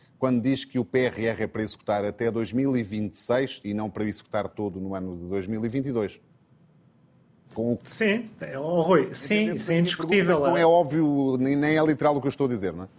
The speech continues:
Speaker 2: Oh, Rui, é indiscutível que a, a execução do P R R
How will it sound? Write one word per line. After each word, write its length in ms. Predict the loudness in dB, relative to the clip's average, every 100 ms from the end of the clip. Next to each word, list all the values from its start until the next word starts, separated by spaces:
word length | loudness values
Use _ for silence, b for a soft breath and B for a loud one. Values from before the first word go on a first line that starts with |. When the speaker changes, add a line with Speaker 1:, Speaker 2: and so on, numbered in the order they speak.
| -20 -20 -16
Speaker 2:
Oh, 120 | -10 -4
Rui, 180 | -2
é 180 | 0 0
indiscutível 720 | -2 -2 -8 -4 -2 0 -2
que 300 | -4 -2 0
a, 220 | 0 0 -2
a 40 |
execução 340 | -2 -6 -4
do 120 | -4 -2
P 80 |
R 260 | -2 -2 -2
R 180 | -2